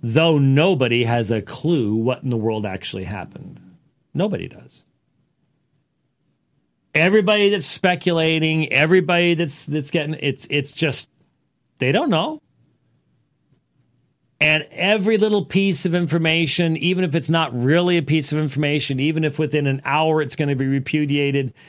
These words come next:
it's jumped on immediately and you try to fit it into the narrative. And then now it, it becomes used to create a movement.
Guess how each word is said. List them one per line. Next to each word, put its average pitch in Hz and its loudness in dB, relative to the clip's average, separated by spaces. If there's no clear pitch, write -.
it's 143 -4
jumped 165 0
on 147 2
immediately 170 2
and 143 2
you 131 0
try 139 0
to 127 0
fit 143 0
it 131 0
into 123 0
the 113 -2
narrative. 170 0
And 165 0
then 165 2
now 156 2
it, 170 0
it 156 -2
becomes 151 0
used 160 2
to 151 2
create 147 0
a 147 2
movement. 139 -2